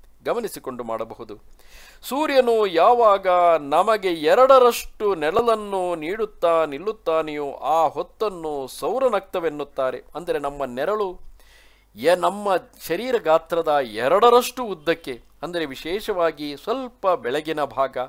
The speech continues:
ಅಂದರೆ ಸೂರ್ಯೋದಯವಾದ ಕಾಲವಲ್ಲ, ಸೂರ್ಯೋದಯವಾಗಿ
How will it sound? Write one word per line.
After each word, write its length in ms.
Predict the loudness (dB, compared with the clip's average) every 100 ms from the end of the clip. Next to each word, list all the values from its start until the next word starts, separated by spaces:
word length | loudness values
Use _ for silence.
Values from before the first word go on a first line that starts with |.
| -12 _ _
ಅಂದರೆ 220 | -12 -10 -10
ಸೂರ್ಯೋದಯವಾದ 760 | -10 -6 -4 0 0 2 0
ಕಾಲವಲ್ಲ, 480 | 0 -2 -2 -2 -8 -12 _
ಸೂರ್ಯೋದಯವಾಗಿ 960 | -16 -10 -8 -6 -4 0 0 0 -6